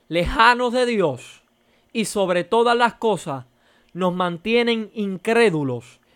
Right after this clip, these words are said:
y nos mantienen alejados del propósito que Dios tiene para con nosotros.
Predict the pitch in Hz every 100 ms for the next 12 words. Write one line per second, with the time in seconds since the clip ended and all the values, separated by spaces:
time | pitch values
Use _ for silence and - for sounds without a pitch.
0 | _ _ _ - 214 196 180 180 175 214
1 | 233 240 233 - 190 185 170 202 220 208
2 | 170 - 175 165 160 160 208 220 208 180
3 | 165 165 156 170 - 208 214 165 151 147
4 | 143 147 143 127 123 117 -